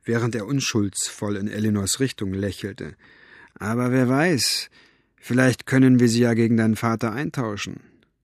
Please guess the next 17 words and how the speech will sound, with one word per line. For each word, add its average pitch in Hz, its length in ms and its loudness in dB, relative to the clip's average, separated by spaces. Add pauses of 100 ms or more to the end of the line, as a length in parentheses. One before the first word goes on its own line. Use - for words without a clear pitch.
(300)
Capricorn 151 540 2
kann 151 160 0
bestimmt 160 360 0
noch 156 120 -2
eine 156 180 2
Dienerin 160 380 2
gebrauchen. 151 580 -2 (520)
Kochen 127 400 2
kann 127 220 2
sie 120 140 2
zwar 113 220 -2
nicht, 147 260 0
aber 135 200 -4
vielleicht 127 480 0
reicht's 127 600 -2 (160)
fürs 113 300 -8
Wäschewaschen. 139 720 -4